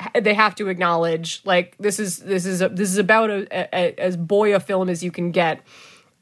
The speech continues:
So they make the, Reebok makes the sneakers. They make the Ripley sneakers, and they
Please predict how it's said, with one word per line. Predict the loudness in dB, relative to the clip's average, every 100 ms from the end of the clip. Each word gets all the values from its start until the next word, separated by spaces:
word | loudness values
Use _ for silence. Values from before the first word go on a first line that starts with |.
| _ _ _
So | 0
they | 2 2
make | 0 -2 -2
the, | -4
Reebok | -2 0 2 0 -2 -2
makes | 0 0 -2 -8
the |
sneakers. | -6 -4 -4 -4 -8 -4
They | 0
make | 0 0
the | -2
Ripley | 0 -2 -4 -6
sneakers, | -2 -2 0 -4 -8 -12 -14 _ -20 -20 -20 -6
and | 0
they | 0 0